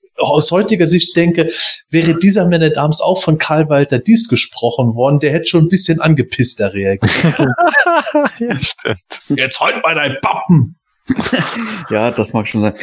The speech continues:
Speaker 3: Hab, äh, gab's da irgendwie mal so ein Statement, warum, äh, Karl Walter Dies jetzt hier nicht gesprochen hat oder generell,
Speaker 1: Hm.
Speaker 3: wer dieser Sprecher jetzt eigentlich ist?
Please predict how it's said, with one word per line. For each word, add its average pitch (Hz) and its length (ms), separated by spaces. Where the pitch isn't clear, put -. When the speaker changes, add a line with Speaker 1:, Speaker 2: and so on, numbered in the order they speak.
Speaker 3:
Hab, - 260
äh, 113 180
gab's 139 220
da 180 80
irgendwie 156 260
mal 156 180
so 156 80
ein 151 100
Statement, 143 540
warum, 127 420
äh, 113 440
Karl 120 160
Walter 123 180
Dies 123 200
jetzt 123 140
hier 107 100
nicht 120 140
gesprochen 101 560
hat - 140
oder 120 200
generell, 113 360
Speaker 1:
Hm. 101 40
Speaker 3:
wer 101 140
dieser 107 300
Sprecher 127 360
jetzt 113 180
eigentlich - 320
ist? - 300